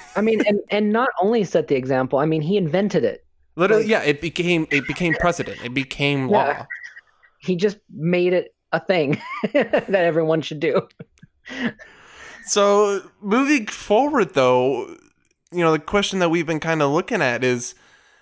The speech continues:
Speaker 1: how do we keep a, like, an organimi-, uh, organized, an organized <laughs> democracy? Because we,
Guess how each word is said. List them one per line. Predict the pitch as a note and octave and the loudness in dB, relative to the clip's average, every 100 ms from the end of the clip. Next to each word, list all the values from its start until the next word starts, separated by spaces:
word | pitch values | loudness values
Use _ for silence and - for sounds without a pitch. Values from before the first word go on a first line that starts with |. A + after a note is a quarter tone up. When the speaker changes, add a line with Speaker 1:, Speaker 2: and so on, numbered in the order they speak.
| _ - | _ -4
Speaker 1:
how | D3+ | -2
do | F#3+ | 0
we | G3+ D3+ | -2 -4
keep | - - - E3+ D#3 - _ _ _ _ _ _ _ _ _ | -10 -14 -8 -6 -6 -10 _ _ _ _ _ _ _ _ _
a, | C3 C3+ B2+ A#2 - | -4 -4 -4 -8 -6
like, | C3+ C3 | -4 -4
an | |
organimi-, | - C#3+ C#3+ C3+ B2 A#2+ - | 0 0 0 -2 0 -2 -2
uh, | A#2 A#2+ G#2+ | -4 -4 0
organized, | C#3+ F#3 C#3+ A2 G2+ G#2 D3 - - _ | 0 2 2 0 -2 -4 -8 -12 -20 _
an | C#3 | -4
organized | D3 D#3+ D#3 C#3+ C3+ C3 | 2 2 2 2 0 -2
<laughs> | |
democracy? | C3 A#2+ C3 B2+ B2 - G#2 | -2 0 0 0 -6 -6 -10
Because | G#2+ A#2 A#2+ | -8 -8 -4
we, | B2 B2 A#2 A2 | -4 -6 -8 -12